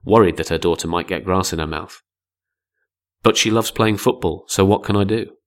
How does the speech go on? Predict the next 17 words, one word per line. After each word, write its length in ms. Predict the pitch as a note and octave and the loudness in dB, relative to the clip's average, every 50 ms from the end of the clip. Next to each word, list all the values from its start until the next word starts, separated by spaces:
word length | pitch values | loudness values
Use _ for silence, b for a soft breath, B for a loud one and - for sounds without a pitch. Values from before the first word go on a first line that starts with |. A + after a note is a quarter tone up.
| _ _ _ _ _ _ _ _ _ _ _ _ _ _ _ _ _ _ _ _ _ _ - | _ _ _ _ _ _ _ _ _ _ _ _ _ _ _ _ _ _ _ _ _ _ -2
Amani 360 | G2 G2 G#2 A2 A2 G#2+ G2+ | 2 6 6 6 8 6 6
and 100 | F#2+ F#2 | 4 4
her 80 | F2+ F2 | 2 2
mother 220 | F#2 F#2+ F2+ F#2 | 0 0 2 2
live 200 | F#2+ G#2 G#2 G2+ | 2 2 2 2
in 80 | G#2 F#2+ | 0 -2
Fukushima 560 | F#2 - F2 - E2+ - - E2+ D#2+ D#2+ D#2 | -2 -4 -6 -4 -4 -4 -4 -4 -4 -6 -6
City, 360 | - E2+ - - - D#2+ E2 | -6 -6 -6 -6 -8 -10 -8
sixty 340 | - - - - - - G#2 | -6 -4 -4 -4 -4 -6 -4
kilometers 460 | - - G2+ G2 F#2+ F#2 - F#2 E2+ | 0 0 2 2 2 0 0 0 0
away 240 | F2+ F2 F#2 G2 F#2+ | 2 2 2 2 2
from 160 | - - F2+ | 0 -2 -6
the 60 | F2 | -8
crippled 340 | - - F2+ - - E2+ D#2+ | -6 -6 -6 -4 -4 -4 -4
nuclear 340 | E2 E2 - - - E2+ D#2+ | -2 -4 -4 -4 -6 -6 -6
power 260 | - - F2 E2+ E2 | -4 -4 -4 -4 -6
plant. 380 | - - E2 - F#2+ - - | -6 -10 -12 -14 -14 -16 -20